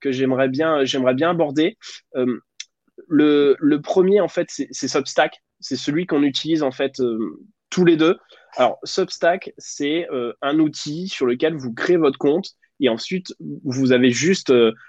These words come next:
à écrire, en fait, euh, directement votre newsletter. C'est comme si vous écriviez un post de blog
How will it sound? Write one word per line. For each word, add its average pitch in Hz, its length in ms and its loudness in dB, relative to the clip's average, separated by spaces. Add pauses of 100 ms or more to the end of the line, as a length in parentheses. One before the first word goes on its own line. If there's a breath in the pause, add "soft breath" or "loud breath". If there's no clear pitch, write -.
(140 loud breath)
à 127 120 4
écrire, 135 400 2
en 123 120 0
fait, 123 260 -4
euh, 104 300 -4
directement 147 760 -2
votre 131 220 -2
newsletter. 131 360 2
C'est 147 160 -4
comme 226 160 0
si 226 120 -6
vous 156 200 0
écriviez 151 540 0 (200)
un 123 100 0
post 175 240 0
de 156 60 4
blog 139 340 4